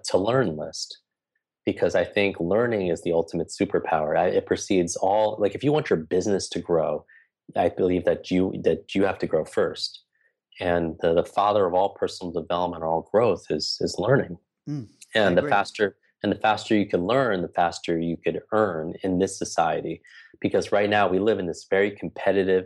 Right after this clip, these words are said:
Speaker 1: information age where information, it feels like we're, s-, you know, trying to take a sip of water out of a fire hose. I think one of the, <laughs> it feels like it, right? Like, how
Speaker 2: Yeah.
Speaker 1: many, how many emails do you get a day? Right?
Speaker 2: Oh,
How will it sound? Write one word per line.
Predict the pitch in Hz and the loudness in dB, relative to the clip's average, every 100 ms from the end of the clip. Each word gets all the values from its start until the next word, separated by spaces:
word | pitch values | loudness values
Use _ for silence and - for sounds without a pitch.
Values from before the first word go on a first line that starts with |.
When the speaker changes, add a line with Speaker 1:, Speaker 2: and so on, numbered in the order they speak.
| - | -2
Speaker 1:
information | 95 - 87 85 87 85 - 85 80 - | -8 -4 -4 0 0 -2 -2 -4 -4 -4
age | 90 80 78 78 - - - - | 0 0 -2 -6 -12 -16 -10 0
where | 87 | 2
information, | 87 - 90 87 95 90 | 2 2 2 2 2 2
it | 104 110 | 2 2
feels | 113 98 98 | 2 2 2
like | 90 - | 0 2
we're, | 87 | 0
s-, | - - - | -2 -6 -2
you | 101 | -2
know, | 85 | -2
trying | - 92 | -2 -2
to | 85 | 0
take | - 87 | 0 0
a | 87 | 0
sip | - - | -2 -2
of | 82 | 0
water | 85 87 85 | 0 0 0
out | 80 | 0
of | 80 | -4
a | |
fire | 76 92 90 90 | -4 -2 2 2
hose. | 82 78 80 | 0 -4 -6
I | 85 | -8
think | - 92 - - - - | -6 -6 -8 -20 -20 -12
one | 98 101 | -2 2
of | 95 85 - | 4 2 2
the, | 110 113 117 | 2 2 -2
<laughs> | - | 0
it | 113 - | 0 0
feels | 208 220 143 | -2 0 0
like | - - | -2 -2
it, | |
right? | 90 113 | 0 0
Like, | 110 | 0
how | 151 202 | 0 0
Speaker 2:
Yeah. | |
Speaker 1:
many, | 185 165 _ _ - - | 0 -2 _ _ -20 -2
how | 170 | 0
many | 214 180 | 0 0
emails | 160 160 131 113 | 0 2 2 0
do | - | -2
you | 101 | 0
get | 95 | 0
a | 90 | -2
day? | 82 78 - _ - | -4 -8 -14 _ -6
Right? | |
Speaker 2:
Oh, | 95 | 0